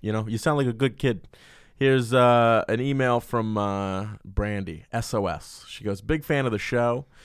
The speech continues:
Thanks for all the laughs and advice. I had a weird night that I wanted to ask your advice about. This guy and I have been talking a lot, and he always seems very interested.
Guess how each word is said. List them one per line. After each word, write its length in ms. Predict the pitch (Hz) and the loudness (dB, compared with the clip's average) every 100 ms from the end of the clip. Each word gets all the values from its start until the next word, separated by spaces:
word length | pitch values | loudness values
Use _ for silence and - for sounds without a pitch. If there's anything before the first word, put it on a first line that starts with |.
| - - - - | -20 -20 -12 -4
Thanks 220 | 143 - | -4 0
for 120 | 139 | 0
all 60 | 123 | 0
the 80 | |
laughs 300 | 110 107 104 | 0 0 -2
and 60 | 101 | -6
advice. 300 | 98 127 131 | -2 -2 -2
I 100 | - | -4
had 100 | 113 | -4
a 60 | 104 | -4
weird 340 | 104 139 151 | -2 -2 -2
night 260 | 123 120 120 | -4 -4 -4
that 80 | 107 | -4
I 40 | |
wanted 180 | 107 104 | -4 -4
to 80 | 87 | -4
ask 260 | 101 - | -6 -6
your 80 | 101 | -10
advice 340 | 87 87 80 | -6 -8 -8
about. 300 | 73 82 - - | -10 -14 -16 -12
This 220 | 113 107 - | -6 -4 -2
guy 220 | 127 147 | -4 -2
and 100 | 151 | -2
I 340 | 131 123 117 107 | -4 -4 -6 -6
have 120 | 101 | -6
been 120 | 104 | -6
talking 400 | 113 110 107 101 | -2 -2 -2 -6
a 40 | |
lot, 360 | 95 98 92 90 | -6 -4 -6 -6
and 120 | 98 101 | -6 -4
he 100 | - | -2
always 320 | 110 117 - | 0 -2 -4
seems 240 | 110 98 | -8 -8
very 380 | 90 98 98 92 | -6 -6 -4 -6
interested. 560 | 92 98 - - 52 | -8 -12 -14 -16 -16